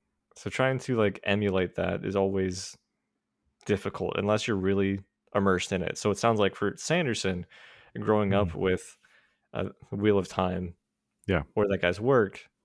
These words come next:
Speaker 1: it, it helps. Similar to,
Speaker 2: Mm-hmm.
Speaker 1: like, if you've been following somebody's YouTube career for a very long time, like, you know their style type
Speaker 2: Right.
Speaker 1: thing, you could definitely at least carry it on in a similar direction.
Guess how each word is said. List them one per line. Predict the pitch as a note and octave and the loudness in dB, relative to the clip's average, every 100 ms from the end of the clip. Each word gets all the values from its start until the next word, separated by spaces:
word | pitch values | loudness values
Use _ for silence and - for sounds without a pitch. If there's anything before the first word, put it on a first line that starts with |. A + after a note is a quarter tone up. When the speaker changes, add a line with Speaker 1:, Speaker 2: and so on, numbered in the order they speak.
| _ | _
Speaker 1:
it, | A2 - | 0 2
it | G#2+ | -2
helps. | - - F2 E2 - - - _ _ _ _ _ _ _ | -2 2 0 0 -10 -10 -12 _ _ _ _ _ _ _
Similar | - B2 | -2 0
to, | G#2 | 0
Speaker 2:
Mm-hmm. | G2 | 2
Speaker 1:
like, | G2 F2+ | 0 0
if | A2 - | -4 -2
you've | G#2 G2+ G2 | -2 -2 -2
been | G2+ | -4
following | G2 G#2+ G#2 G2+ G2 | 0 4 6 4 0
somebody's | - G2 F#2+ F#2+ F2+ - - _ _ _ _ _ _ - | 0 2 2 2 -2 -10 -16 _ _ _ _ _ _ -8
YouTube | B2+ D3+ C3 G#2 F#2 | -2 -2 0 -2 0
career | G#2 F#2+ | 0 -2
for | F#2+ | 0
a | |
very | G2 F#2 | 2 2
long | F#2 | 0
time, | - F#2+ F2+ | -4 -6 -6
like, | F2+ - | -8 -8
you | F#2 | -6
know | F2 | -4
their | F2 | -6
style | - - A#2 G#2 G2 F#2+ - _ _ _ _ C3+ | -6 -2 0 0 0 -2 -6 _ _ _ _ -6
type | F2 | 0
Speaker 2:
Right. | D#2 | 2
Speaker 1:
thing, | - F#2+ F#2 | 2 0 0
you | G2+ | -2
could | A#2 | 2
definitely | G#2+ G#2+ G2 F#2 F#2 - _ _ _ _ _ _ - - _ _ _ _ - _ _ _ _ _ _ - | 2 2 -2 -2 -4 -12 _ _ _ _ _ _ -18 -18 _ _ _ _ -20 _ _ _ _ _ _ 0
at | C3 | 4
least | C3+ - | 4 4
carry | C3 A#2+ | 4 6
it | |
on | G#2+ G2+ | 6 4
in | F#2 | 2
a | |
similar | F#2 - G#2 A2 A2+ | -2 -2 0 2 2
direction. | B2 A#2 - A#2+ A#2 | 4 4 2 -2 -2